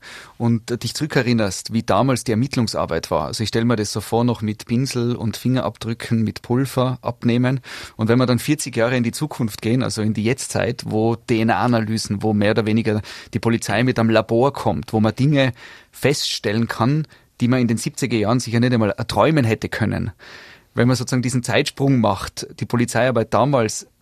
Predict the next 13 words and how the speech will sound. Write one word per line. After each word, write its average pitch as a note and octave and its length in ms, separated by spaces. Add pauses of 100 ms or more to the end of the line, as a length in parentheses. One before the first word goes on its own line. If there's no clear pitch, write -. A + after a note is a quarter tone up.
(160)
wenn B2 120
du C#3+ 100
damals C3+ 460
dir C#3 120
gedacht - 380
hättest, B2+ 320
„Wow, - 140 (180)
D-N-A-Analyse, A#2+ 1040
man A2 120
kann - 200
einfach B2 300
mit B2 200
einem A2+ 200